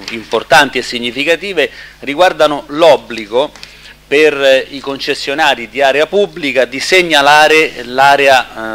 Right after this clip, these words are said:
eh, utilizzata per svolgere, eh, l'attività di commercio su area pubblica, per cui la segnaletica orizzontale, quindi la perimetrazione dell'area sulla quale si svolge l'attività, mm, su area pubblica, cosa della quale abbiamo avuto modo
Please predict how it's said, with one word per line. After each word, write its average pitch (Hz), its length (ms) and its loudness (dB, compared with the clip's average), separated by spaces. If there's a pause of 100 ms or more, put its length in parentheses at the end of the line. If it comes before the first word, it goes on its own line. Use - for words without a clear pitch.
(100)
eh, 110 300 -18 (100)
utilizzata 135 760 2
per 127 220 0
svolgere, 123 760 2
eh, 110 200 -8
l'attività 107 640 -2
di 120 100 -4
commercio 120 500 0
su 117 120 -6
area 110 240 4
pubblica, 98 520 -4
per 104 160 -6
cui 131 260 -4 (200)
la 131 120 0
segnaletica 135 580 0
orizzontale, 113 720 0
quindi 120 240 -6
la 120 140 2
perimetrazione 147 1160 0 (260)
dell'area 151 640 4
sulla 139 240 2
quale 139 200 4
si 120 100 -12
svolge 127 360 0
l'attività, 123 720 0
mm, 104 320 -12
su - 180 -4
area 120 260 4
pubblica, 98 560 -6 (260)
cosa 127 460 4
della 113 200 2
quale 120 380 4
abbiamo 110 520 -4
avuto 113 360 -6
modo 117 320 0